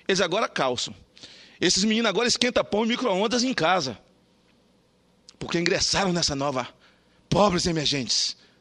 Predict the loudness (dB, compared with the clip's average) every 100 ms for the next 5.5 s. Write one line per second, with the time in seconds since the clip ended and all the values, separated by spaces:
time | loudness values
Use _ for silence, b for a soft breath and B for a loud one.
0 | b b b b b _ -2 2 2 2
1 | 0 0 0 0 -2 -2 -2 -4 0 2
2 | 2 0 -4 -2 0 0 -2 -6 B B
3 | 0 2 2 2 2 2 2 0 0 0
4 | 0 0 0 0 0 -2 0 0 0 0
5 | -2 -2 -4 -6